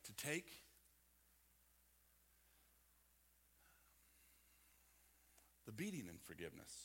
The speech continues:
John nineteen. And Pilate took Jesus and had him flogged. The soldiers twisted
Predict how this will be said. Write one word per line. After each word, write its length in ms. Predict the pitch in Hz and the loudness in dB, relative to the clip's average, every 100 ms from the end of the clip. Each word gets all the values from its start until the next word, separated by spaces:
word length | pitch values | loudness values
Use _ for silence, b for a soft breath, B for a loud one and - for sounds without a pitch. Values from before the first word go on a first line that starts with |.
| - - - - - - - - - - - - - - - | -10 -18 -20 -20 -20 -20 -20 -20 -20 -20 -20 -20 -20 -18 -6
John 220 | 123 117 | 0 2
nineteen. 460 | 110 113 - 151 104 80 - - - - - - - - - b b b b b b | 4 2 0 0 -2 -6 -14 -20 -20 -20 -20 -20 -20 -20 -20 b b b b b b
And 100 | 113 | -2
Pilate 320 | 139 156 - | 4 4 4
took 180 | 139 123 | 0 0
Jesus 580 | 104 131 151 110 90 87 | 2 4 4 2 -2 -4
and 80 | 95 | -2
had 180 | 104 101 | 0 0
him 120 | 95 - | -2 -2
flogged. 600 | 139 135 82 85 - - - - - - - - b b b - | 0 2 0 -2 -8 -18 -20 -20 -20 -20 -20 -20 b b b -6
The 60 | 101 | 0
soldiers 540 | - 147 123 110 - | 6 6 6 2 0
twisted 520 | - 175 185 - 120 | 4 6 6 4 0